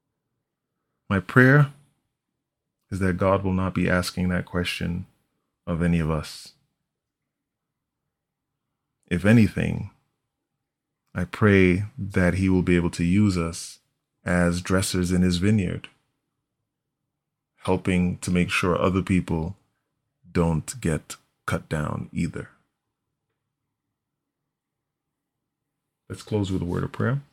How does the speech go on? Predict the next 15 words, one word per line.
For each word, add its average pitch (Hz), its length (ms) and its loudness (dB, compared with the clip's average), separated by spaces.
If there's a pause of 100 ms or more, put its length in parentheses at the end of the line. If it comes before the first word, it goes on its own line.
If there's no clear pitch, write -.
(1160)
Dear 117 60 6
Heavenly 120 240 8
Father, 113 340 6
we 113 100 6
thank 117 320 2
you, 127 80 2
Lord, 123 400 2
for 113 460 -2
your 113 240 2
mercy. 107 640 0 (960)
Very 107 180 2
merciful. 92 680 -2 (160)
Even 101 380 2
this 95 180 -2
parable, 98 680 -2